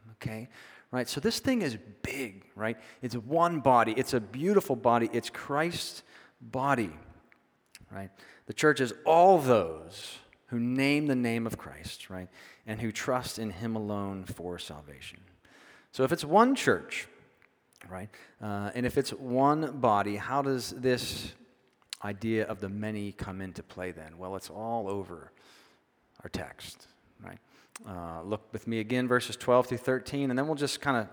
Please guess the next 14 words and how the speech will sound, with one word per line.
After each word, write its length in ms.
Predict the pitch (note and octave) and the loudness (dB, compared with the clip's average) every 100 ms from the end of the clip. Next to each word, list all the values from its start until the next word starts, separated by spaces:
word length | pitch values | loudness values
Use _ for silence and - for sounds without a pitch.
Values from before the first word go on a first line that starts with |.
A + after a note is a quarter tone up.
| B2 | -2
jump 280 | B2 C3 B2+ | 2 4 4
on 260 | A#2+ G#2+ - | 2 0 -8
fourteen 500 | - C3+ C3+ - B2+ | -4 0 0 0 -4
through 140 | - G#2+ | -4 -8
twenty. 400 | - C#3 B2+ A#2+ - - - | 0 2 2 -2 -12 -20 -2
It 160 | B2 B2 | 0 4
uses 300 | D3+ C3 A#2+ | 4 4 0
different 280 | A#2+ A2 | -2 0
language, 520 | B2 C#3+ A2+ G#2+ G#2+ - A2+ | 2 4 2 0 -6 -10 -2
but 140 | A2 | -2
it's 140 | G#2 | -2
taking 320 | - A#2 A2+ G2+ | -2 -2 -2 -2
a 40 | |
metaphor, 580 | G#2+ B2 - F#2+ F2+ | 0 2 0 -2 -4